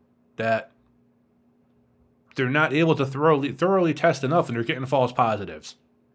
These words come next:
You know, it's like when Cam, Cam tested positive for it. Cam, Cam, you know, Cam Newton likes his Instagram and he likes his, he likes putting his videos online. The dude kept saying he felt fine.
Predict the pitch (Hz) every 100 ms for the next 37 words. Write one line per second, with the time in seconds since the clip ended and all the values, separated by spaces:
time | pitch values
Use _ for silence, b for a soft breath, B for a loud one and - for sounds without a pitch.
0 | _ _ _ _ _ _ _ - 123 127
1 | 127 131 B 123 170 160 156 131 185 170
2 | 131 - - 180 175 143 135 120 117 107
3 | 110 - 101 90 - _ _ _ _ _
4 | _ _ - 156 170 139 170 190 180 175
5 | 190 143 139 - 175 170 185 160 165 170
6 | 143 139 139 123 135 156 139 135 131 143
7 | 131 - 135 131 135 135 131 120 127 127
8 | 120 120 107 107 123 - - _ _ _
9 | _ _ _ _ 156 226 - 226 - 233
10 | 208 185 208 202 180 226 160